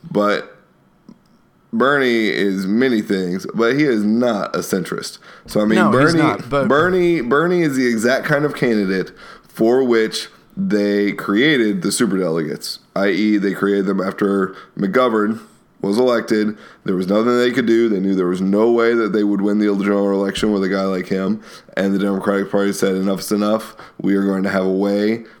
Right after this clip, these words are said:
Speaker 1: to stop things if we ever get another candidate like that." And Bernie Sanders is exactly that candidate.
Speaker 2: Well, potentially, but, you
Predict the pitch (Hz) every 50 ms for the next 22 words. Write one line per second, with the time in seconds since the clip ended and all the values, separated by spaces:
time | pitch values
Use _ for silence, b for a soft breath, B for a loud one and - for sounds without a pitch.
0 | B _ - - - - - - 127 135 131 131 - - 110 101 101 101 104 92
1 | 101 90 85 92 95 104 104 104 101 104 104 101 101 98 95 92 - - 92 92
2 | 92 85 71 82 90 85 - - 92 87 67 - - 90 87 95 95 98 98 98
3 | - - 95 95 95 92 92 - 90 90 92 92 92 95 101 92 90 95 - 92
4 | 90 87 - - - - - - - - - - - - B B B B B B
5 | B B B B B B B B B B - - - 220 170 - 190 185 - 240
6 | 254 240 - 156 131 123 120 110 113 156 151 151 151 139 - 143 143 143 147